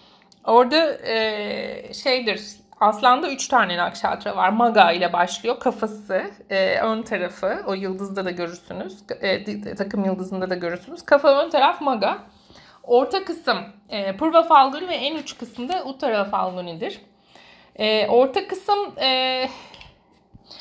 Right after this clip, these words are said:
sırt ve üreme organlarının bulunduğu yer. E, o yüzden de hani biraz hani üreme organlarının bulunduğu yer olması itibariyle cinsellik,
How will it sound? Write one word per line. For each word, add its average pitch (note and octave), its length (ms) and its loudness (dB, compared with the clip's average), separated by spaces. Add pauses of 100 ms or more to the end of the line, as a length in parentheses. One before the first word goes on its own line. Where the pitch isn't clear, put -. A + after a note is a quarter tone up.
(160)
sırt F4+ 540 -2
ve F4+ 140 0
üreme E4+ 280 2
organlarının D4+ 760 4
bulunduğu C#4+ 440 -6
yer. A3+ 300 4 (760)
E, G#3+ 400 0 (540)
o A#3+ 120 4
yüzden F4+ 460 2
de C4+ 220 -2 (180)
hani A3+ 360 -2
biraz G#3+ 280 4
hani G3 160 -2
üreme G#3+ 240 2
organlarının A3 600 2
bulunduğu A3 280 -4
yer G#3+ 240 6
olması A3 420 -2
itibariyle G3 500 2
cinsellik, F#3+ 880 0